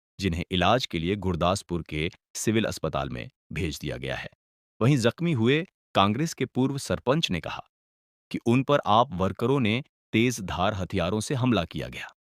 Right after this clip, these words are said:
जब वह पोलिंग बूथ के बाहर बैठे हुए थे। फिलहाल मौके पर पहुंचे एसपी जुगराज सिंह ने कहा कि उन्हें सूचना मिली थी कि बूथ नंबर एक सौ सत्ताईस पर बाहर से आए कुछ व्यक्तियों ने हंगामा किया है।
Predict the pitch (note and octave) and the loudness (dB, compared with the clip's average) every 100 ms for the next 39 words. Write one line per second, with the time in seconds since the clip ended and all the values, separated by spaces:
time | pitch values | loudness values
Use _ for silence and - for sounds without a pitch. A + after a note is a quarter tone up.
0 | _ _ - A2 A2+ A#2+ G#2 G#2+ C#3 A2+ | _ _ 0 2 2 0 2 2 2 0
1 | A2+ A#2+ - C3+ G#2 F2+ F2+ F2 D2 F2+ | 0 -2 -2 -4 2 2 2 0 -4 -6
2 | D2+ B1 - - _ _ _ _ _ _ | -8 -8 -12 -18 _ _ _ _ _ _
3 | _ - A2+ G2+ A#2 D3+ _ _ F#2+ G#2 | _ 0 2 6 4 4 _ _ 2 4
4 | G#2 D3+ D3 - G#2 G#2 C3 - G#2 - | 4 0 -2 -2 -2 0 -2 0 -2 -2
5 | C#3+ C#3 C#3+ - F#2+ A2+ A2+ C#3 D3+ - | -2 -2 -4 -10 -2 2 2 0 -2 -2
6 | B2 F#2+ E2+ D#2+ F#2 - _ _ - - | 0 0 -2 -4 -6 -8 _ _ -6 0
7 | C3 D#3 - A#2 A#2+ F3 F#3+ G#2+ G#2 A2+ | 4 2 2 -2 0 0 2 2 0 -2
8 | B2 D#3 _ - E2+ G2 C#3 - G2 G2 | -4 -6 _ -4 -2 0 0 0 0 4
9 | G#2 G#2+ G#2 A2+ - _ - - A#2+ C#3 | 2 2 2 2 -2 _ -10 0 2 2
10 | - G2+ - F2 G2 - E2 F2 - - | 0 -4 0 0 0 -4 -4 -4 -8 -14
11 | D#2+ E2+ E2 E2+ - B1+ - - _ _ | 0 2 2 -2 -6 -8 -8 -16 _ _
12 | _ _ _ _ - F3+ B2+ C#3 - F3+ | _ _ _ _ 0 2 2 0 0 0
13 | F#3+ F#3 G2 G2 A2+ C3+ C3+ D#2+ C2 - | 2 2 2 4 4 4 -2 -6 -6 -10